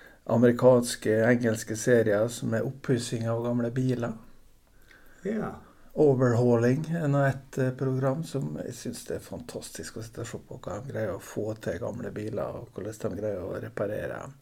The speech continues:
Speaker 2: Hvor, hva er det som fenger der?
Speaker 1: Nei, jeg har nok vært, eh, veldig bilinteressert, for det sa jeg jo ikke i stad. Jeg, i min tidligere, eller altså, som ungdom så lærte jeg meg å skru bil selv.
Speaker 2: Ja.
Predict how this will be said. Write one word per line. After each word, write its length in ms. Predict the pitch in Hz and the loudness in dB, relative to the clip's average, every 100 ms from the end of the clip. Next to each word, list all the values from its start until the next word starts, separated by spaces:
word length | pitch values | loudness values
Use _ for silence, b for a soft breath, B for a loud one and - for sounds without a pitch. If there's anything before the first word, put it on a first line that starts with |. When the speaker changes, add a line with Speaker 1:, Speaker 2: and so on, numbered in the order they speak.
| _ b b - | _ b b -6
Speaker 2:
Hvor, 160 | 165 170 | -6 -4
hva 140 | - | -2
er 80 | 170 | 0
det 40 | 165 | 0
som 140 | 170 | -2
fenger 440 | 143 170 180 180 135 | -4 -2 -2 -2 -2
der? 300 | 160 151 - - | -2 -4 -8 -6
Speaker 1:
Nei, 220 | - 117 131 | 0 6 6
jeg 100 | 117 | 12
har 160 | 143 110 | 12 12
nok 220 | 107 - | 8 4
vært, 420 | 175 - - - | 6 6 0 4
eh, 720 | 123 123 120 120 123 120 123 - 170 170 B B B B - | 8 10 8 6 4 2 -2 -4 -12 -14 B B B B 0
veldig 500 | 143 131 139 127 110 | 8 8 8 2 4
bilinteressert, 840 | 135 123 104 - 104 - 110 120 | 6 6 2 -2 -6 -4 -4 -4
for 180 | - 127 | -6 0
det 220 | 123 127 | 2 2
sa 180 | 120 135 | 2 4
jeg 140 | 113 104 | 4 2
jo 40 | |
ikke 180 | 110 120 | -2 -4
i 100 | 120 | -2
stad. 260 | 107 95 117 | -2 -2 -2
Jeg, 500 | 117 117 117 117 131 - - - 208 - 277 220 214 196 | -2 -2 -4 -6 -12 -16 -20 -20 -20 -20 -14 -14 -12 -10
i 80 | 165 | -4
min 240 | 131 123 120 | 2 2 2
tidligere, 760 | 131 123 123 110 110 113 117 | 2 2 2 2 0 -2 2
eller 160 | 135 135 | 4 4
altså, 320 | 131 127 120 | 4 0 0
som 220 | 120 143 | -2 0
ungdom 480 | 156 156 139 117 139 | 2 2 2 2 2
så 120 | - | 0
lærte 300 | 135 127 127 | 0 0 0
jeg 60 | 104 | -2
meg 100 | 107 | -4
å 80 | |
skru 220 | - 113 110 | -4 -4 -2
bil 260 | 110 - | -4 -6
selv. 300 | - 113 - - b b b | -6 -6 -6 -10 b b b
Speaker 2:
Ja. 100 | 123 | -10